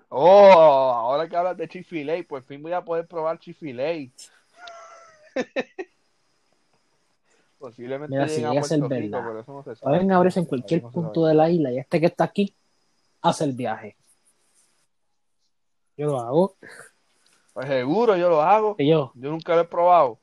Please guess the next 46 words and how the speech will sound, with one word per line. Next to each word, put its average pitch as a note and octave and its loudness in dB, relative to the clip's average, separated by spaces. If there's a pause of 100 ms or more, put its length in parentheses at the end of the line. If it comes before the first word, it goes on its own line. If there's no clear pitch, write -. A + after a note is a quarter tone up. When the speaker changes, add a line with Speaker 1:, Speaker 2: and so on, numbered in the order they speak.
(160)
Speaker 1:
Yo B2 -16
nunca D3+ -8
Speaker 2:
No, G3+ 4
Speaker 1:
he G#3+ 4
Speaker 2:
es G#3+ 0
Speaker 1:
probado F#3+ 0
Speaker 2:
más, E3 -4
es G3+ -8
más, F#3 -8
si - -16
Speaker 1:
Chick-fil-A. F3+ -10
Speaker 2:
traen F#3 -4
Speaker 1:
Dicen G3+ -6
que G#3 -6 (120)
Speaker 2:
eso, C3+ -8
Speaker 1:
sabe, E3+ -10 (240)
Speaker 2:
que - -20
Speaker 1:
sabe E3 -6
Speaker 2:
traigan, F3+ -2
Speaker 1:
brutal. F3 -10 (720)
Speaker 2:
digo, D#3+ -6
no C3 -12
sé F3 -8
si F3+ -4
lo E3+ -2
habían D#3 -6
antes, E3+ -14
pero A#2 -14
que A#2+ -12
traigan D3 -6
un D#3+ -6
Apple D3+ 0
Store D#3+ -2
oficial C3+ -8
aquí. A#2 -16 (4000)
Speaker 1:
Ah, D3+ -4
no, D#3+ -6
pero C#3 -4
eso B2+ -14
ya D3 -2
está D3 -8
Modernica. C3+ -12
Speaker 2:
Socio, F3 -4
Speaker 1:
Modernica A#2 -4
Speaker 2:
nunca F3 2
tienen E3+ 2